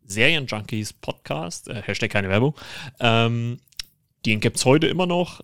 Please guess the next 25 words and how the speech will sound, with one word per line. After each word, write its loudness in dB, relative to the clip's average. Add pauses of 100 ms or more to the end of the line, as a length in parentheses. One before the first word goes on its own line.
ähm, 0
war 0
zur -4
damaligen -2
Zeit, 2
das -4
ist -6
ja -2
jetzt -4
mittlerweile -2
zum -14
Zeitpunkt -8
der -10
au-, -8
heutigen 0
Aufnahme 0
fünf -8
Jahre 2
her, -2 (640)
ähm, 2 (880)
ja 0
quasi 0
der 0
Podcast -2
einer, 0